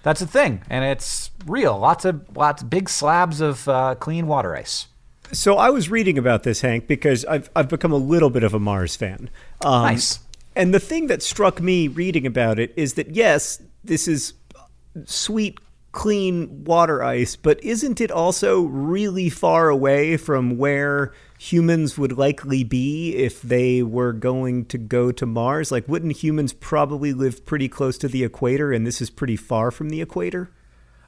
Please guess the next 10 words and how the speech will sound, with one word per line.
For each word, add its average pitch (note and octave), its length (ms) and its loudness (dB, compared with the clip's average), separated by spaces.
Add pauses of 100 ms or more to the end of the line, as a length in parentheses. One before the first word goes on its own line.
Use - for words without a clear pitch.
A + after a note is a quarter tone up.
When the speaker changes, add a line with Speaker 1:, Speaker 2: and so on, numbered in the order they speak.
Speaker 1:
Um, F#3 360 2 (200)
y-, E3 400 -6
y-, D3 220 -10 (240)
yes. F#3+ 680 0
Uh, C3+ 380 2 (220)
where A3 540 0 (100)
humans A#3 320 -2
would F3 160 -2
be F3+ 200 0
actually D#3+ 840 -2